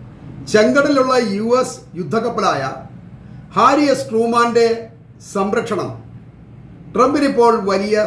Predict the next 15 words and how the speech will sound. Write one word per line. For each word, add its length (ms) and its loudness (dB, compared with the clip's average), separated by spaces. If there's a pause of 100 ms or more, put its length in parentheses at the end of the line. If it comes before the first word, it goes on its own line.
(200)
തലവേദനയായിരിക്കുകയാണ്. 1120 -2 (720)
അതിനായി 400 2 (260)
മറ്റു 300 -2
വഴികൾ 260 2 (100)
തേടിക്കൊള്ളാനാണ് 680 0 (760)
സൈന്യത്തിന് 560 0 (680)
ട്രംപിൻ്റെ 440 -2
ഉത്തരവുള്ളത്. 480 -2 (1160)
ഹൂത്തികളിൽ 540 4
നിന്നുള്ള 280 2 (100)
നിരന്തരമായ 720 0 (280)
ആക്രമണങ്ങളേറ്റ് 920 0 (1120)
ഈ 60 4 (100)
കപ്പലിന് 380 4 (100)
സാരമായ 540 2